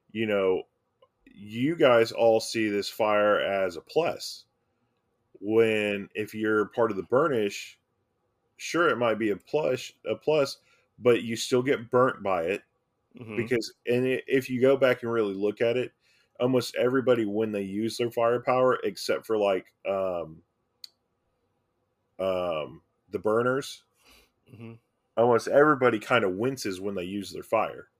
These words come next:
Speaker 2: Yeah. Like,
Speaker 1: And,
Speaker 2: um,
Speaker 1: and
Speaker 2: there was
Speaker 1: so
Speaker 2: Yeah.
Speaker 1: it, it would be like one of us, like, wrapping our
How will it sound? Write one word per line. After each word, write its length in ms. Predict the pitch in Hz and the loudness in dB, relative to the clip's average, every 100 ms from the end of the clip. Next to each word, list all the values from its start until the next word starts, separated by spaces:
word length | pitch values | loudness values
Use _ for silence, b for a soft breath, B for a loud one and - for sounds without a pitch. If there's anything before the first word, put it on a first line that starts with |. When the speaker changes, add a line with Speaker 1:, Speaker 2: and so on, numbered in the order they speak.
| _ _ _ _ _ | _ _ _ _ _
Speaker 2:
Yeah. 360 | 120 101 85 85 - _ _ | -10 -8 -8 -10 -20 _ _
Like, 300 | 120 117 113 104 | -2 0 2 0
Speaker 1:
And, 180 | 113 104 | -2 -2
Speaker 2:
um, 340 | 98 92 92 _ _ _ - | -4 -8 -16 _ _ _ -6
Speaker 1:
and 160 | 120 | -2
Speaker 2:
there 40 | 156 | 0
was 100 | 139 | 2
Speaker 1:
so 300 | 113 107 - _ _ _ _ _ _ | 2 2 -4 _ _ _ _ _ _
Speaker 2:
Yeah. 240 | 101 90 87 | -14 -12 -4
Speaker 1:
it, 220 | 139 135 | -4 -2
it 120 | 139 147 | 0 2
would 160 | 135 | 2
be 140 | 143 143 | 2 4
like 240 | 131 127 | 4 4
one 180 | 135 131 | 2 2
of 140 | 113 | 4
us, 260 | 123 123 - | 4 4 0
like, 200 | 107 - | -2 0
wrapping 380 | 104 104 123 107 | 0 0 0 -2
our 340 | 98 98 90 | 0 -2 -4